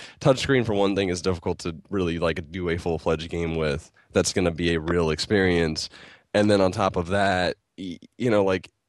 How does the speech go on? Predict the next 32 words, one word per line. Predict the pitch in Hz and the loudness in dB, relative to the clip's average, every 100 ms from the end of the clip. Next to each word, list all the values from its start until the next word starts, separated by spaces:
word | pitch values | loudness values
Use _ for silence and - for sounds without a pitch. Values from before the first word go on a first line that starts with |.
| _ _ - | _ _ -6
the | 110 | -4
fact | 131 120 | -2 -2
that | 120 | -2
it | 95 | -4
can | - - 104 104 | -6 -4 -2 -2
do, | 110 120 | -2 -2
uh, | 85 101 | 0 0
you | 87 | 0
know, | 101 90 82 | 0 0 -2
can | - 98 107 | -4 -2 0
do | 107 | -2
gaming | 107 107 110 110 | 0 2 2 2
along | 92 90 95 | 2 2 2
with | 95 | 0
other | 104 95 | -2 -2
things, | 90 95 107 | -2 -4 -2
does | 104 | -2
that | 92 87 | 0 0
mean | 98 | 0
that | 90 | 0
people | 92 107 92 | -2 -4 -4
really, | 85 95 104 101 | -2 0 0 0
really | 87 104 104 | 0 2 2
use | 92 98 107 | 2 0 2
it | 113 | 0
for | - | 0
gaming | 95 92 98 92 76 | -2 0 0 0 -2
that | 80 - | -2 -2
much? | - 80 151 - - - - - | -2 0 0 -2 -8 -14 -20 -2
Like, | 110 104 95 - _ _ | 2 2 -2 -10 _ _
what, | - 90 123 - _ _ _ _ | -10 2 4 2 _ _ _ _
I, | _ | _